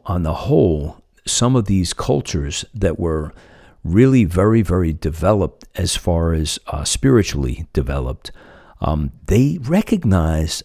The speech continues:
that there was some divine power that they appreciated and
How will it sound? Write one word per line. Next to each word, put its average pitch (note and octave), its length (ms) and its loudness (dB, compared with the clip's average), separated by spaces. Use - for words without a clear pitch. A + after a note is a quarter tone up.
that F#2 200 0
there G2 100 2
was G2+ 200 4
some A2+ 500 2
divine G#2 500 2
power - 600 -2
that D2 180 -2
they E2+ 480 2
appreciated - 880 -2
and D#2+ 380 0